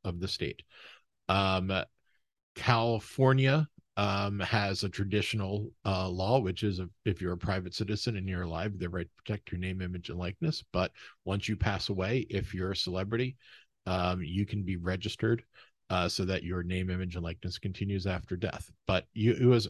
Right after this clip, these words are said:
as a private citizen, um, the fact that your name, image, or likeness is copied without consent is enough to be a civil violation.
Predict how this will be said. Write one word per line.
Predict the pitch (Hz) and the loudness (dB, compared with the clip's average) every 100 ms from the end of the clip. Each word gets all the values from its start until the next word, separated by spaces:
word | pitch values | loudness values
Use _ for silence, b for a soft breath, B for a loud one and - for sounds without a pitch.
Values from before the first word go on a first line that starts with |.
| - | 4
as | 110 107 | 4 4
a | |
private | 98 - 160 143 | 6 8 8 6
citizen, | - 110 107 95 87 B B _ _ | 2 2 2 0 -4 B B _ _
um, | 98 95 92 90 - | 2 4 2 0 -6
the | 92 | -4
fact | - 117 117 | 2 2 2
that | - 107 - | 0 0 0
your | 92 104 104 101 98 - | 0 2 2 2 0 -2
name, | 101 110 117 120 | -2 0 0 0
image, | 113 107 104 - | 0 0 0 2
or | 120 135 | 6 6
likeness | 104 82 - 87 92 - b b _ _ _ - | 4 0 -4 -6 -6 -8 b b _ _ _ 8
is | 113 120 120 117 - _ _ _ _ _ - | 10 10 8 2 -4 _ _ _ _ _ -2
copied | - 139 - 139 131 | 4 6 6 4 4
without | 113 92 123 - 123 123 _ | 2 6 6 6 4 2 _
consent | - 113 - 90 - - _ _ _ _ _ _ _ _ _ _ _ - | 0 2 4 2 0 -16 _ _ _ _ _ _ _ _ _ _ _ 8
is | 117 110 117 | 10 10 8
enough | 110 107 | 4 2
to | - | 0
be | 101 95 | -2 0
a | |
civil | - - 110 104 90 | 0 2 2 4 2
violation. | 87 85 55 - - | 0 -2 -6 -10 -12